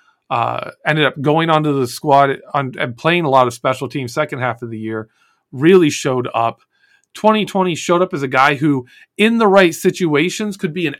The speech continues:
asset on the field, eh, on defense at linebacker. He showed that periodically in twenty twenty-one, uh, but he also showed where, you know, there's, there's roles you can't have him in. When he,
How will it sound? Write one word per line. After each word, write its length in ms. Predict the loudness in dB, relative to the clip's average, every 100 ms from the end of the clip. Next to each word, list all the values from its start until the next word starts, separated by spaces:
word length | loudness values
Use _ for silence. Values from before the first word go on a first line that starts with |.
| -4
asset 480 | -2 -2 -2 -2 0
on 200 | 2 2
the 100 | 0
field, 540 | -6 -2 0 0 -2 -8 _ _ _ _ _ _
eh, 200 | -6 -2
on 260 | 0 0 -2
defense 540 | -4 -4 0 0 0
at 80 | -4
linebacker. 720 | 2 2 4 2 2 0 -2 -6 _ _
He 220 | -8 -6
showed 500 | -6 -4 0 2 2
that 240 | 0 0
periodically 640 | -4 -4 0 2 2 -2 -4
in 80 | -4
twenty 300 | -4 -4 -4
twenty-one, 640 | -4 -6 -4 -2 -2 -2 -10 _ _ _ _
uh, 200 | 0 0
but 160 | 0 0
he 160 | 2
also 300 | 4 2 0
showed 340 | -4 -2 0 0
where, 340 | 0 0 -2 -4 -16 -18
you 200 | -10 -8
know, 100 | -4
there's, 320 | -2 -2 -2
there's 320 | -6 -4 -4 -4
roles 420 | -2 -2 -2 -6
you 180 | -10 -10
can't 400 | -10 -10 -10 -8
have 260 | -6 -6
him 140 | -6 -8
in. 220 | -8 -8
When 100 | -12
he, 460 | -10 -8 -6 -8